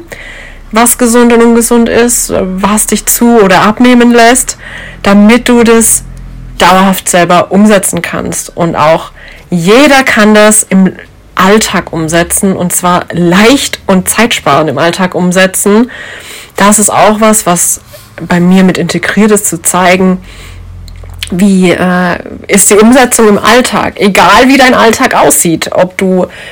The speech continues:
viel unterwegs bist oder viel zu Hause oder jeden Tag frisch kochst oder nur einmal kochen willst. Und das sind super viele Möglichkeiten und es passt in jeden Alltag. Jeder kann das, äh, schaffen, ganz einfach.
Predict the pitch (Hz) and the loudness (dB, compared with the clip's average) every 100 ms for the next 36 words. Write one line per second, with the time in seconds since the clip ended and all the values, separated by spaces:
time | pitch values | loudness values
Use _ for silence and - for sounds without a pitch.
0 | - - 226 202 180 151 175 - - - | -18 0 2 2 2 2 0 -2 -2 0
1 | 339 - - 185 156 - 175 180 170 180 | 0 0 -2 0 0 0 -2 -2 0 2
2 | 196 262 302 294 - - - 156 147 - | 2 4 4 2 0 -2 -4 -6 -6 -4
3 | 170 202 - 294 - 254 269 269 - 160 | -2 -2 -2 -2 0 0 0 -2 -8 -6
4 | 156 151 - 160 220 277 277 269 262 269 | -4 -6 -2 0 2 2 -2 0 2 4
5 | 285 277 - - 190 - - - - - | 2 0 -4 -2 -2 -2 -10 -16 -16 -18
6 | - - 226 220 262 240 254 262 254 220 | -20 -4 0 2 4 4 2 2 2 2
7 | 208 233 247 233 - 226 214 190 196 196 | 4 2 2 -2 0 0 0 0 0 0
8 | - 226 214 196 180 190 190 - 170 180 | -2 -2 2 2 4 2 0 -2 -4 -4
9 | 165 180 208 147 - 143 170 - - - | -2 0 2 0 -2 -6 -6 -8 -10 -14
10 | 82 - - 160 - 113 - 165 175 - | -10 -6 -4 -6 -8 -12 -10 -8 -6 -6
11 | 151 151 - - | -8 -8 -10 -12